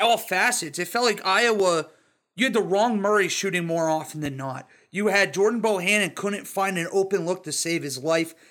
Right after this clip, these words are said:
If you went into this game saying that Richmond was gonna have sixty-seven points, I would have said that Iowa killed 'em, 'cause I would have thought Iowa was gonna be up in the nineties in this game. We talked about, Richmond was the ninth best defense in the A ten. This was,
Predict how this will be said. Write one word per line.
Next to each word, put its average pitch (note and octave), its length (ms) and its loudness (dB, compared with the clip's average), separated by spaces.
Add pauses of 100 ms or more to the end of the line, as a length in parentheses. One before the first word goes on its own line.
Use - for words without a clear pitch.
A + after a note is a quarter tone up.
(360)
If G3 140 -4
you D4+ 120 2
went D#4 160 2
into D4 200 0
this B3+ 180 -2
game A#3 320 2
saying A3 240 0
that D#3+ 160 -2
Richmond A3 300 -2
was G#3 120 -2
gonna G3 140 0
have F#3 140 2
sixty-seven F#3+ 760 -2
points, F#3+ 480 -4 (440)
I D4 100 2
would A3 160 2
have - 160 -6
said F3+ 240 2
that F#3 180 0
Iowa G3 400 0
killed E4 340 0
'em, C3 160 -6 (380)
'cause A3 140 -2
I B3 140 2
would F#4 140 2
have D4 120 0
thought C4 180 2
Iowa A#3 340 4
was G3 140 0
gonna G3+ 180 0
be G3+ 140 2
up G3+ 140 0
in G3 80 -4
the F3 60 -2
nineties F3 500 0
in D#3 80 -4
this D3+ 160 -2
game. D#3 280 -2 (280)
We A#3 80 -6
talked B3 200 -2
about, - 200 -8 (120)
Richmond E4+ 340 -2
was A#3 100 -2
the G#3+ 100 2
ninth G#3 420 -2
best A#3 280 0
defense A#3+ 360 -2
in G3+ 80 -6
the - 200 -6
A A3+ 160 0
ten. A3 420 -4 (880)
This - 200 2
was, G#3+ 300 -2